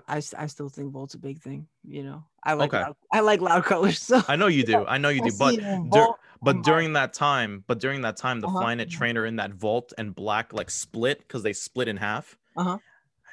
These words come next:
Speaker 2: Yeah, I really liked that shoe. And at the time, like, it was not accessible to get, but now, like, I can actually find it and afford it with my own money. You know, I work,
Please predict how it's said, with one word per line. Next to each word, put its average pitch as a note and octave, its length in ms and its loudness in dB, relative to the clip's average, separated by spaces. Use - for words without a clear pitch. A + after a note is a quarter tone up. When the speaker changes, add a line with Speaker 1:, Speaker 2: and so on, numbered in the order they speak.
Speaker 2:
Yeah, A#2+ 160 0
I B2+ 140 0
really C#3+ 300 0
liked A2+ 280 -2
that G2+ 160 0
shoe. A2+ 360 -4
And G2+ 220 -6
at A#2+ 180 -4
the A#2 80 -4
time, C3 420 -2
like, G2 200 -6
it A2+ 40 -6
was G#2+ 160 -8
not A2+ 160 -2
accessible G2+ 520 -6
to - 120 -16
get, G2+ 300 -6
but - 180 -10
now, A2+ 520 -2
like, G2 220 -6
I G#2+ 100 -6
can G#2+ 140 -12
actually G2+ 280 -8
find G#2+ 380 -6
it F#2+ 60 -4
and G2+ 120 -12
afford C3+ 320 -2
it G2 140 -6
with A2+ 140 -6
my G2+ 100 -6
own G#2 120 -6
money. G#2+ 200 -4
You G2+ 40 -10
know, G2+ 80 -8
I G2+ 80 -8
work, A#2+ 440 -4